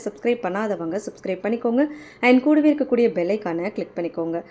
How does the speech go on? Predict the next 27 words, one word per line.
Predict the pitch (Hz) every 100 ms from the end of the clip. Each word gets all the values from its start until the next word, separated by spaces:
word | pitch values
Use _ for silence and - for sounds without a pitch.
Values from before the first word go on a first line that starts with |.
| - -
அப்பதான் | 214 214 254
நம்ம | 269 233
போடக்கூடிய | 233 233 233 208 202
டெய்லி | 175 214 240
அப்டேட்ஸ்க்கான | 190 202 - 190 175 214
நோட்டிஃபிகேஷன்ஸ் | 233 233 220 254 247 -
உங்களுக்கு | 254 285 294 208 185
உடனுக்குடனே | 180 226 214 175 175 233
ரிசீவ் | 196 170 170
ஆகும். | 165 170 165 - - -
நம்மளோட | 277 302 294
கலெக்ஷன்ஸ்ல | 247 233 226 226 233
நம்ம | 220 202
ஃபர்ஸ்ட் | - 247 254
பார்க்க | 208 196
போறது | 180 180 214 -
சூப்பரான | 233 - 208 185
ஒரு | 202 175
ஹாரம். | 170 170 247 262 - -
So, | - 269
இந்த | 302 339
ஹாரம்ல | 233 220 226 214 190
பாத்தீங்கன்னா | 165 165 165 190
உங்களுக்கு | 190 170 - 170 165 165
உருவம் | 208 226 262
எதுவும் | 220 165 190
இல்ல, | 170 185 294